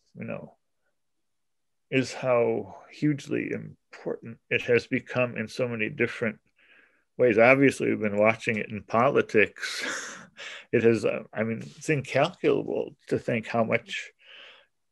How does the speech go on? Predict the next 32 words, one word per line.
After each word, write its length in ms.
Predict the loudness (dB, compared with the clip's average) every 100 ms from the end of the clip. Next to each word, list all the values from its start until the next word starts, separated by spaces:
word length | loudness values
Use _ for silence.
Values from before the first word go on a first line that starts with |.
| _ _ _ -12
uh, 60 |
online 720 | -10 -10 0 2 4 4 4 4
media 380 | 2 4 4 4
has 160 | 2
shaped 800 | 0 -2 2 2 0 -12 -16 -16 -16 -20 _ _
our 80 | -4
political 640 | -2 2 2 2 0 2 6
life, 380 | 8 6 2
our 120 | 0 2
responses 800 | 2 0 4 4 2 -2 -6
to 100 | -6
things. 560 | -4 -2 0 -2 -6 -8
It's 220 | -10 -10
created 560 | -6 4 6 6 4 4
a 60 | 0
twenty-four 640 | -2 -2 0 -2 0 0
seven 680 | 0 6 6 8 4 0 -6 _ -20 -20 _ _ _ _ _ _ _
cycle 520 | -6 6 6 6 2 2
of 120 | 6
everything. 680 | 4 4 -2 2 0 0 -6
If 160 | -4
you 120 | 2
log 280 | 6 8 8
off 220 | 8 6 4
for 260 | -4 -2
an 100 | 0
hour, 380 | 0 4 6 6
you're 160 | 4 2
gonna 220 | -2 -2
miss 320 | -2 -2 -4
the 120 | -10
fact 380 | -4 0 0 -2